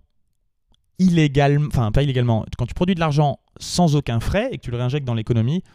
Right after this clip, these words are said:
bah, tu voles un peu tout le monde, quoi. Et en fait, l'inflation, ces temps-ci, elle est due principalement à, au fait que, euh, les banques centrales,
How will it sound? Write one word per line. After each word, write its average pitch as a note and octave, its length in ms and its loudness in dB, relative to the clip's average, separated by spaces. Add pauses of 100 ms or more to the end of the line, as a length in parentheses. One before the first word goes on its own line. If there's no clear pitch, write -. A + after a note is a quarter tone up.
(340)
bah, - 100 -4
tu C#3+ 100 -2
voles F#3+ 200 4
un E3+ 80 0
peu F3+ 140 0
tout D#3 100 -2
le C3 60 -2
monde, A2+ 180 -4
quoi. - 260 -10 (560)
Et G#2 60 -6
en - 20 -4
fait, A3 320 -2 (540)
l'inflation, D#3+ 640 0
ces - 140 -10
temps-ci, - 360 -12
elle C3 120 -2
est B2+ 80 -2
due F#3 280 2 (280)
principalement F#3+ 920 0 (640)
à, F#3 220 2 (540)
au G#2 100 -6
fait F3+ 240 -4
que, C3 100 2
euh, B2 460 4
les G#2+ 300 -4
banques C3 180 -6
centrales, E3+ 420 -6